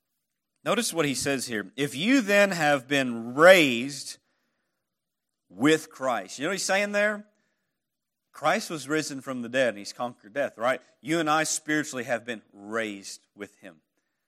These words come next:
If you're born again today, you have experienced a spiritual resurrection.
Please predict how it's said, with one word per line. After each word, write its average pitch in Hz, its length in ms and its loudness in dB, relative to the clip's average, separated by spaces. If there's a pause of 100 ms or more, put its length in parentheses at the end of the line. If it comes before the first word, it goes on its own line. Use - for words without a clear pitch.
(400)
If - 160 -18
you're 151 120 0
born 170 260 2
again 170 320 0
today, 127 320 -2
you 131 200 -6
have 147 180 -2
experienced 123 760 -10
a 104 80 -18
spiritual 107 500 -16
resurrection. 87 600 -20